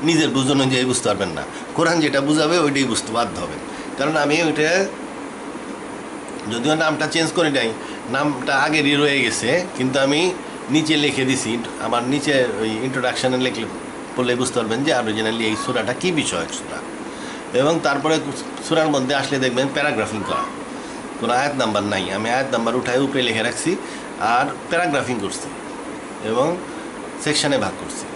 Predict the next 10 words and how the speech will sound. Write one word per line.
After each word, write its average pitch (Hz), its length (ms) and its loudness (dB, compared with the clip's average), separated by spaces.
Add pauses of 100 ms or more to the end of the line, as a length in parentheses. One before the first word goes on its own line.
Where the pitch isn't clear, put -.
(160)
যার 120 220 2
ফলে 143 180 2
আপনি 127 280 2
একটা 117 320 0
আয়াতের 123 460 2 (420)
অন্যরকম 123 540 4
বোঝার 117 260 2
সম্ভব 104 360 2 (100)
না, 71 60 -4 (720)
কারণ 117 240 2